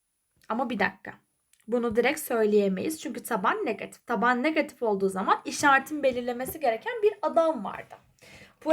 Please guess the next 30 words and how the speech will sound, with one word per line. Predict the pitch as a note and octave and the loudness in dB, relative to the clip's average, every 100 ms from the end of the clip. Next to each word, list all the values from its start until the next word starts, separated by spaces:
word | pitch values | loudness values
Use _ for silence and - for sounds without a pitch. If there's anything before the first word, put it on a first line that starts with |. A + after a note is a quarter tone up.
| D#4+ D#4 | 4 4
bu | - | -4
işaretin | D#4 D#4 D4+ D4+ D4+ | 0 2 2 2 -2
belirleyecek | C#4+ C#4+ C#4 B3+ E4 D#4 | -2 -2 -4 -2 -4 -2
olan | G#3+ G3 - | -2 -2 0
adam | D#4 A#3 G#3+ - - - _ - | 0 2 0 -2 -20 -20 _ 4
tabanım | F#4 F#4+ E4+ E4+ - _ _ _ _ | 6 6 4 0 -6 _ _ _ _
negatif | C#4 E4+ D4+ D#4 D#4 D#4 | -2 0 2 0 0 2
olduğu | C4+ A#3+ B3+ B3 | 4 4 0 0
zaman. | G3 G3 - - | 0 -4 -6 -10
Mesela | A#3 G3 G#3 B3+ | -10 -6 -2 -2
şimdi | B3 G#3 A#3+ | -2 -6 -2
bu | B3+ | 0
örnekten | G3+ F3 - - D#4+ | 0 -2 -6 -4 -4
gidelim. | D4+ F#3 - - _ _ _ _ _ _ _ - - | -4 -6 -8 -10 _ _ _ _ _ _ _ -20 -8
Şimdi | D4+ D4+ C4+ | 0 2 6
biri | G4 G4 | 6 6
çift | - A#4 - | 4 2 2
kuvvet, | - A#3 G#3 E4 - - | -6 -2 0 -2 -6 -12
biri | C4+ D#3+ | -8 -6
tek | - B3 - | -4 -6 -6
kuvvet. | F#3+ F#3+ - C#4+ | -10 -8 -10 -6
İşaretin | - D4+ D4 D#4+ D4+ | 6 8 8 4 -2
belirleyecek | C#4+ C#4+ C#4 D4 F#4+ - | -2 -2 -4 0 0 0
olan | B3+ G#3 G3 - | 0 0 -4 0
adam | D#4+ G#4+ B4+ - _ _ - | 6 10 8 8 _ _ -6
parantezimizin | E4 D#4+ D4+ D#4 D4+ D#4 E4 E4 | 2 2 2 -4 -6 -8 -6 -4
üstündeki | G#4+ G4 - G#4 G4+ G4 G4 A4+ - - | -4 -6 -6 -2 0 0 0 -4 -4 -6
dışarıdaki | - E4 B3+ A3 A3 | 0 4 6 4 -4
kuvvetti. | - F#3+ - - A#3+ | -8 -10 -10 -12 -2
Yani | D4 A#3+ G#3+ D4 A#4+ | 2 4 4 2 0